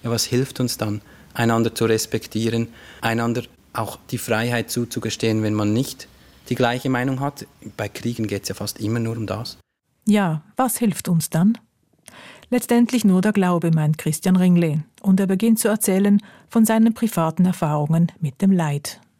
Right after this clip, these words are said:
Speaker 1: Als ich drei Jahre alt war, waren meine Eltern, hatten einen Bergunfall und seither ist meine Mutter querschnittgelähmt. Ich habe keine aktiven Erinnerungen mehr an diesen Unfall, aber ich habe jetzt seit vierzig Jahren die Folgen davon gesehen. Und das Zweite ist,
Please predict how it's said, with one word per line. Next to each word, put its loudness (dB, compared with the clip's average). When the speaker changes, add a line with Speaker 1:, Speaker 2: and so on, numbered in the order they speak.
Speaker 1:
Als -8
ich -14
drei 0
Jahre 0
alt -4
war, -4
waren -4
meine -4
Eltern, -6
hatten -6
einen -2
Bergunfall -2
und -8
seither -6
ist -10
meine -4
Mutter -6
querschnittgelähmt. -4
Ich -8
habe -2
keine -2
aktiven -2
Erinnerungen 0
mehr -2
an -4
diesen -6
Unfall, -2
aber -4
ich -10
habe -6
jetzt -10
seit -8
vierzig -2
Jahren 0
die -2
Folgen 0
davon -4
gesehen. -8
Und -14
das -8
Zweite -4
ist, -10